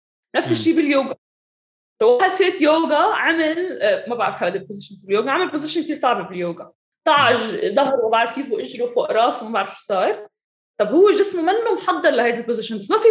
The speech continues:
Speaker 1: وزن.
Speaker 2: مم.
Speaker 1: يعني ما
Speaker 2: مم.
Speaker 1: في وزن. بس جسمه منه محضر لهيدي البوزيشن، في احتمال يأذي حاله. So دايما هي الفكرة أكتر كإنجري، يعني ال-، سبب الإصابات بال-، بالتمرين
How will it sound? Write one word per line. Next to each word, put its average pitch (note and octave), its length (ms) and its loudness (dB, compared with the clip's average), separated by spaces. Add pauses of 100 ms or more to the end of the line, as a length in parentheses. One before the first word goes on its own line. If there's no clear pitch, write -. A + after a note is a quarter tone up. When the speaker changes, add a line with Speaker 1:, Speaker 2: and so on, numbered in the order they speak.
Speaker 1:
وزن. B3+ 200 0
Speaker 2:
مم. A2+ 200 -12 (580)
Speaker 1:
يعني F#3 260 -4
ما B3 80 0
Speaker 2:
مم. F4 60 -2
Speaker 1:
في G4 60 4
وزن. C4+ 300 0 (920)
بس C#4 180 -2
جسمه F#4+ 440 0
منه F#4+ 320 0
محضر D4 300 -2
لهيدي A3+ 140 2
البوزيشن، A3 340 -12 (100)
في A#4+ 160 0
احتمال D4+ 460 -6
يأذي - 220 -6
حاله. - 440 -6 (600)
So A3+ 180 4
دايما D4+ 600 2
هي D4 200 0
الفكرة C4 420 -4
أكتر - 640 -2 (240)
كإنجري، B3 680 0
يعني E3+ 320 -6
ال-، - 360 -16 (280)
سبب F#4+ 360 2
الإصابات D4 680 2
بال-، G3 320 0
بالتمرين B3 680 -4